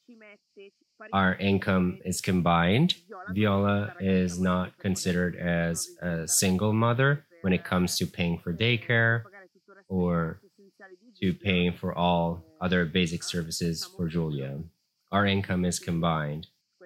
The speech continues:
This is another important paradox that families like ours are living in Italy. I cannot take advantage of any of the benefits. For example, at work,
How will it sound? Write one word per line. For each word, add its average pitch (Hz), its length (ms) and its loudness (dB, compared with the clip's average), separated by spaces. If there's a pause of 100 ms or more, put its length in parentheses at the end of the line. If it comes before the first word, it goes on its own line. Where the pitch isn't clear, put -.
This 101 160 -2
is 98 220 2
another 90 440 2
important 87 680 -4 (260)
paradox 80 760 0 (220)
that 82 340 -2 (640)
families 90 500 0
like 85 260 -4
ours 85 600 -2 (140)
are 87 120 0
living 80 380 0
in 80 100 -4
Italy. 78 460 -4 (720)
I 104 80 2
cannot 98 460 2
take 95 240 0
advantage 92 840 0 (140)
of 92 180 -2 (540)
any 98 200 4
of 87 140 0
the 90 80 2
benefits. 92 880 -2 (960)
For 101 120 0
example, 92 520 2
at 85 180 -2
work, 110 420 2